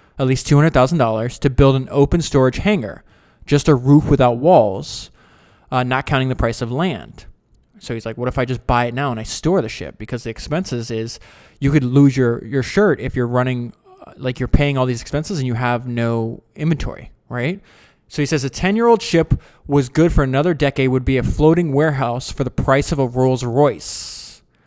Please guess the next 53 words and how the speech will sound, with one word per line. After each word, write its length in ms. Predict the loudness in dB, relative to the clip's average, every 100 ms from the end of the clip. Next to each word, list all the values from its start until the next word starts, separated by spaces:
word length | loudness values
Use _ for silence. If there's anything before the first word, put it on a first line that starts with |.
| _ _ _ _
To 100 | 0
Onassis, 580 | 0 0 -2 -2 -4 -4
recalling 360 | -2 2 2 0
his 120 | 0
reasoning, 360 | 0 0 -2 -2
it 100 | 0
had 200 | 0 -2
a 120 | -8
sound 540 | -6 -2 0 0 0
built-in 340 | 0 0 -2 -6
safety 380 | -4 -4 -6
factor. 500 | -8 -8 -10 -16 -16 -20 _ -20 _ _
Even 200 | -2 0
if 100 | 2
his 140 | 2 0
arithmetic 560 | 0 0 0 -2 -2
proved 220 | 0 -2
faulty, 380 | 2 4 4 0
nothing 300 | -2 0 0
was 120 | -2
lost. 240 | -2 -2 -2
So 80 | 0
what 60 |
he's 120 | 0
saying 160 | 0 0
is, 80 | 0
like, 80 | 0
"I'm 80 |
gonna 120 | 0 2
buy 200 | 2 2
the 100 | 0
assets 360 | -2 -4 -8
now 260 | -10 -8 -8
and 100 | -8
I'm 60 |
not 140 | -8 -8
gonna 140 | -6
use 220 | -4 -4
them." 180 | -8 -18 _ _ _ _ _ _ _ _ _ _ _ _ _ _ _ _ _ _ _
No, 340 | -4 0 0 -2
no 300 | -2 0 2
other 140 | 2
people 220 | 2 2
were 80 | 0
thinking 240 | -2 -6
like 140 | -8 -12
this 140 | -16
at 60 | -16
the 80 | -16
time. 220 | -16 -16
It's 120 | -12
really 280 | -6 -4 -4
bizarre. 420 | -2 -2 -4